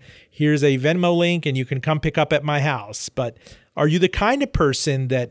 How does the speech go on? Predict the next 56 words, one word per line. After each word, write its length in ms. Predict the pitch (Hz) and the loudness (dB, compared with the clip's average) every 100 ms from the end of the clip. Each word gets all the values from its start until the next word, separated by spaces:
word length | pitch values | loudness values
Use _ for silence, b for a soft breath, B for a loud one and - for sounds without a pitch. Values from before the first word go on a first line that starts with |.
| 135 | -8
especially 420 | 131 160 139 151 | -6 -4 -2 -2
now 240 | 139 135 | 0 0
that 80 | 135 | 0
we're 120 | 120 | 0
hopefully 320 | 113 127 131 123 | 0 -2 -2 -4
past 240 | 131 117 | -4 -6
the 80 | 120 | -6
pandemic, 520 | 127 123 160 147 123 B B B | -6 -2 -2 -2 -4 B B B
you're 80 | - | -2
gonna 120 | 170 | 2
wanna 180 | 160 151 | 4 2
plate 320 | - 180 190 180 | 2 2 2 0
these 180 | 156 - | -2 0
things 240 | 147 131 | 0 2
around 240 | 135 131 | 2 0
a 20 | 120 | 0
table 340 | 139 131 123 | 0 0 0
to 140 | 123 123 | -2 0
build 280 | 135 135 | 2 2
word 300 | 123 127 131 127 | 2 2 2 0
of 120 | 113 | -2
mouth 400 | 123 120 120 - B B B | -4 -2 -2 -6 B B B
and 140 | 143 | -2
get 160 | 131 143 | 0 -2
real-time 840 | 151 151 165 165 - 139 131 127 120 | 0 2 2 2 -2 -2 -2 -4 -6
feedback 680 | - 143 127 123 113 110 | -4 -4 -2 -4 -4 -8
from 400 | - - 135 123 117 b b b | -8 -2 0 0 -4 b b b
this 260 | 131 170 - | 0 0 2
social 380 | 214 247 - | 2 2 0
media 360 | 196 185 202 139 | 0 0 0 0
ecosystem 680 | 135 170 151 - 120 - 120 | -2 -2 0 0 -4 -4 -6
that 160 | 120 113 | -6 -8
you 80 | |
built 260 | 110 131 127 | -4 -4 -2
well? 160 | 117 120 | -4 -2
And 120 | 143 | -2
again, 240 | 180 262 | 0 0
for 120 | - | 0
everybody 360 | 151 135 127 123 | 0 2 2 2
out 180 | 139 156 | 0 0
there 160 | 120 | -2
that 80 | 117 | -2
sees 320 | - 143 165 | -2 -2 -2
you 180 | 123 104 - B B - | -4 -6 -8 B B -8
on 100 | 127 | -4
social 340 | - 123 - | -2 -2 -2
media, 220 | 117 117 | -4 -2
the 100 | 117 | -2
pictures 460 | 117 208 - 165 131 | 0 -2 0 -2 0
are 140 | 123 | -2
immaculate. 440 | 117 117 107 - 117 | -4 -8 -10 -12 -12
You 80 | 120 | -6
do 140 | 147 | -2
your 160 | 190 170 | 0 2
own 160 | 147 | 0
photography, 640 | 131 123 127 120 117 113 | -2 -6 -6 -6 -6 -8